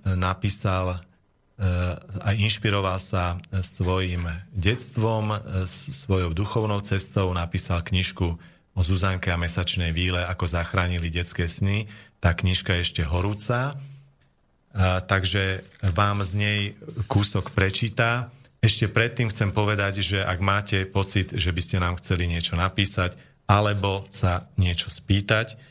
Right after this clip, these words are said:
tak, e, adresa je studio zavináč slobodný vysielač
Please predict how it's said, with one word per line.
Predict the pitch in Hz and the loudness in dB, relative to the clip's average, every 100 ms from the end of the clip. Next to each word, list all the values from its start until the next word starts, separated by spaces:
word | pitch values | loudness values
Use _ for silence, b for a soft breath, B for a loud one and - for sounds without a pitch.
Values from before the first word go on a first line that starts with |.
| B B B _ | B B B _
tak, | - 87 - | 2 2 2
e, | 98 | -2
adresa | 90 92 95 95 95 - 92 | -2 0 -2 0 0 0 0
je | 92 92 - | 0 -2 -2
studio | - - 113 113 104 104 | -2 2 2 2 0 0
zavináč | 101 95 95 98 92 90 - - | 0 0 0 0 0 0 -2 -4
slobodný | - 104 98 101 87 90 82 | -2 2 2 2 0 0 0
vysielač | 92 - 92 87 85 - | 0 0 0 0 -2 -4